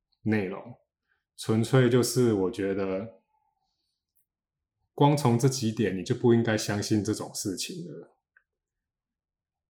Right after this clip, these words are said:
大家都知道现在要赚钱非常不容易，所以我希望大家不要那么轻易的去相信这种那么粗糙的诈骗手法。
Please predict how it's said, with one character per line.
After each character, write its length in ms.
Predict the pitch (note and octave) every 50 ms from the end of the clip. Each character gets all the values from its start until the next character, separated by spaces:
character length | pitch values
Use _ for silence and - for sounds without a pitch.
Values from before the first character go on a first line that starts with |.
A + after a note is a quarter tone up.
| _ _ _ _ _ _
大 120 | - C3 B2
家 160 | A2+ B2+ A#2
都 140 | A#2 A#2+ A2+
知 220 | A2+ - A2+ G#2+
道 240 | G2+ A2+ A2 A2 G#2+
现 220 | G#2 - A2 G#2+ A2
在 100 | A2 A2
要 120 | A2 G#2+
赚 300 | G#2+ - A#2 G#2 G#2 F#2+
钱 320 | - - - F#2+ - - C3+ -
非 140 | - A2 A2
常 180 | - G#2+ G2
不 120 | F2+ - A2
容 260 | G2+ F2 E2+ F#2 G2
易， 140 | G2 F2+ F2
所 200 | - - A#2+ G#2+
以 60 | G#2
我 160 | G#2+ G2 F#2
希 180 | - - A2+ A#2+
望 160 | A#2 A2+ A2+
大 200 | A2+ B2 A2+ G#2+
家 320 | - A2+ G2+ G2 G2+ G#2 - - _ _ _ _ _ _ _ _ _ _ _ _
不 280 | - G2 F#2 G2+ G#2+
要 260 | A#2+ B2 A#2+ A2+ G#2+
那 140 | G#2+ A2+ A2
么 420 | G#2+ G2+ F#2+ F#2 E2+ E2+ - - _ _ _ _ _
轻 340 | - - - - A2 G#2 A2
易 180 | A2+ G#2+ G#2 G2
的 200 | G2+ G2 - -
去 160 | - - G#2+
相 280 | - - - G#2 G2+ G2+
信 240 | - - G#2 G2
这 140 | - - G#2+
种 240 | G#2 - E2+ - F#2+
那 80 | G#2 A#2+
么 140 | B2+ A2+ F#2+
粗 300 | - - - A2 G2 G#2
糙 260 | - - G#2+ G2 G2
的 160 | F#2+ F#2 F2
诈 240 | - - A2+ G2+ G2
骗 220 | - A2 G2 F#2
手 260 | F2+ - - E2+ E2 E2+ -
法。 100 | - G2